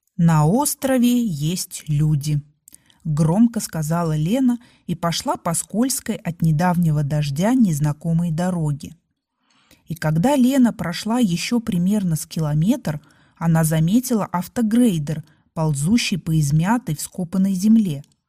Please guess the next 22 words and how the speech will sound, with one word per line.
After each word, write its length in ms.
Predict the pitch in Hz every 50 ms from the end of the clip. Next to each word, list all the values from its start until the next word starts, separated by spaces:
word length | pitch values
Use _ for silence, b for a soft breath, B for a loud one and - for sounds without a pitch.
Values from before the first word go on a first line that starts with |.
| _ _ _ _ _ _ _ _ _
Ну 200 | - 165 170 165
а 100 | 151 147
дальше 480 | 147 151 190 240 285 302 - - - 240
виднелись 640 | 175 180 160 160 185 208 269 311 277 226 185 165 160
горы 320 | 160 196 233 262 254 220
белого 540 | 170 147 147 165 185 233 262 262 247 190 180
и 100 | 165 147
красного 560 | - - 170 202 247 - - 247 226 240 233
кирпича, 800 | 233 - 247 247 240 - 277 254 - - - 185 160 151 151 b b b b b b b b b -
несколько 520 | 185 208 269 - - - 202 170 - 165 151
подземных 680 | - 165 160 147 143 156 160 156 151 151 147 - -
кранов 500 | - 170 165 165 180 202 226 233 226 220 - b b b b b
и 80 | - 160
странная 640 | - - - - - 185 233 247 247 240 233 226 214
низкая 560 | 190 180 196 214 220 - - 233 226 247 247 - -
улица, 600 | 254 220 185 160 147 143 - - - - - 151 - _ _ _ _ _ _ _ _
улица 420 | - 180 196 202 196 190 - - 220
фундаментов. 920 | - - 247 254 262 240 262 247 220 180 160 151 147 143 - - 101 - - _ _ _ _ _ _ _ _ _ _ _ _
Это 320 | - 190 240 254 262 - 254
и 160 | 233 208 180
был 320 | 143 139 147 160 185 190
Железногорск. 1160 | 185 165 165 170 165 165 160 156 165 165 165 160 156 151 151 151 151 - - - - _ -